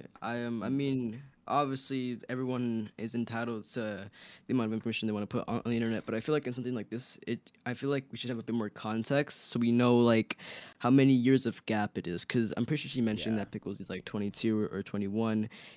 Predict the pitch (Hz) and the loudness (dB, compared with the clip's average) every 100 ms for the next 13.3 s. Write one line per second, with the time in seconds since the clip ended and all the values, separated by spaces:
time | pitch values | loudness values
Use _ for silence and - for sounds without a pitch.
0 | - - 151 139 127 135 147 156 139 - | -12 -2 4 4 6 2 2 4 2 2
1 | 131 113 113 - 135 127 127 123 110 107 | -2 0 0 2 4 6 4 2 0 0
2 | 104 104 73 104 110 - 123 - - - | 0 0 -2 -2 -4 -4 -4 -4 -4 0
3 | 208 202 139 156 120 104 98 - 107 110 | 6 6 6 4 6 4 2 2 2 4
4 | 107 104 123 117 113 110 101 - 117 110 | 4 2 2 2 0 0 -2 0 0 2
5 | 98 101 107 - 110 104 110 - 110 107 | 0 -2 -4 -4 -4 -2 -2 -2 0 0
6 | 101 104 101 98 110 - 117 101 - 101 | 0 0 0 0 -2 -2 -6 -6 -4 0
7 | 98 101 107 101 - - - 117 117 117 | 0 2 0 0 -4 -14 -4 0 2 2
8 | 120 131 135 120 113 - 98 123 110 92 | 0 2 2 2 0 0 2 4 4 0
9 | 92 98 95 95 - - - - - 123 | -2 -2 -4 -6 -10 -20 -14 -10 -2 2
10 | 117 107 107 101 - 127 117 - 110 107 | 2 0 -2 -4 2 2 2 0 0 0
11 | - 123 - - 143 139 123 131 131 131 | 2 0 0 0 2 2 2 2 2 0
12 | - 127 113 - _ _ - 123 117 113 | 0 0 -2 -6 _ _ -4 -2 0 0
13 | 101 90 | -2 -6